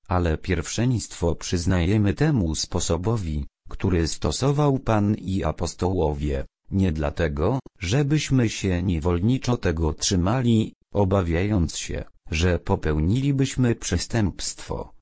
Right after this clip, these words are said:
gdybyśmy się pomylili w rachubie i obchodzili tę uroczystość w niewłaściwym czasie. Niemniej jednak mamy satysfakcję,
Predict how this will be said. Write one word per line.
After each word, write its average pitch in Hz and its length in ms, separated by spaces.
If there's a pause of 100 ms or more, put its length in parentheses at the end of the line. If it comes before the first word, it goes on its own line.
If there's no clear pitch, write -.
gdybyśmy 135 720
się 104 280
pomylili 98 720
w 78 60
rachubie 90 600
i 87 200
obchodzili 101 640
tę 98 200
uroczystość 90 920
w 85 140
niewłaściwym 90 1000
czasie. - 560 (240)
Niemniej 123 680
jednak 127 520
mamy 90 460
satysfakcję, - 1080